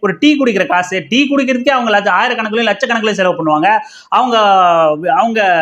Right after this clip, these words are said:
கணவரோட சேர்ந்து ஒரு நாள் ஃபுல்லா ஷாப்பிங் பண்ற அளவுக்கு அவங்களுக்கு பணம் இருக்கு. அவங்க ஒரு வாரம் ஷாப்பிங் பண்ணுவாங்க. ஒரு மாசம் கூட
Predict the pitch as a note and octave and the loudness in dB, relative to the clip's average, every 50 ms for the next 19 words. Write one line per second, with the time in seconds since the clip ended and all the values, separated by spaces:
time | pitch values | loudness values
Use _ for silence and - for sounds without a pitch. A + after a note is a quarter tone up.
0 | D#3 D3+ - - - _ - A3+ C4+ C4 C4 C4 C4 C4 B3 B3+ A#3+ A#3 A#3 A#3 | 0 -2 -6 -14 -14 _ -2 0 0 2 2 2 2 0 0 -2 -2 2 2 2
1 | A3 A3 A3 A#3 A#3+ A#3 A3 A3+ A#3 A#3 A#3 - G3+ A3 A#3 - A#3+ A3+ G3+ A3 | 2 4 2 2 2 2 2 0 0 0 0 0 -2 -2 -2 -2 -4 -4 -4 -4
2 | G3+ G#3 G3+ G3 G#3+ A3+ A3 A3+ G#3+ G3 F#3 E3+ - F3+ F3+ F#3+ F#3 D#3+ C#3 E3 | -2 0 0 2 2 2 0 0 0 0 -2 -2 -2 -2 -2 0 0 -2 0 0
3 | F3 F3+ F3+ F3+ F3 E3+ E3 D3+ E3+ G#3 B3+ B3+ C4 C4 C4 B3+ - A#3+ A3 G#3 | 0 2 0 0 -2 -2 -2 0 2 2 4 4 4 2 2 0 -2 -2 -2 -2
4 | G#3 G3+ F#3+ E3+ F3 E3+ E3+ E3 D#3+ D#3+ F3 F3 D#3+ D#3 F#3 A3 D4+ D4 - F3+ | -2 -4 -8 -6 -6 -4 -2 0 0 0 0 -2 0 2 2 2 2 2 0 0
5 | C4+ - A3+ G#3+ A3 B3+ | -2 -2 -4 -4 -2 -2